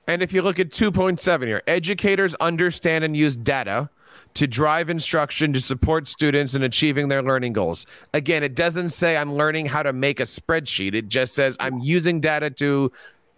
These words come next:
make decisions for future activities and uses." I mean, really, I'm looking at te-, the word technology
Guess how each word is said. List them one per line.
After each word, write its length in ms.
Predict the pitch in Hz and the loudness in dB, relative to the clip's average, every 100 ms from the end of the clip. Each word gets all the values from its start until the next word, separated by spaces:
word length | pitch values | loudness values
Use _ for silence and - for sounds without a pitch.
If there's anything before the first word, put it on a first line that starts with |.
| - 131 123 | -18 -14 -6
make 480 | 156 160 165 160 127 | -2 2 2 0 -2
decisions 800 | 165 156 160 151 151 151 147 127 | 0 2 2 2 0 0 -2 -2
for 420 | - 151 147 143 | 0 2 2 0
future 400 | - 147 131 139 | 0 0 2 0
activities 540 | 131 - 139 127 117 113 | 0 0 0 0 0 0
and 80 | |
uses." 300 | 120 104 95 | 0 0 0
I 20 | 113 | 0
mean, 180 | 120 - - - | 0 -4 -14 -8
really, 300 | 147 175 160 | 0 2 2
I'm 160 | 143 147 | 2 2
looking 340 | 151 156 147 | 0 0 0
at 260 | 139 131 - | 2 0 -4
te-, 140 | - - | -2 0
the 120 | 147 | 2
word 320 | 147 190 170 | 2 0 -2
technology 1120 | - 170 _ 117 139 156 180 165 123 131 143 | -2 -2 _ -2 2 2 2 0 -2 0 2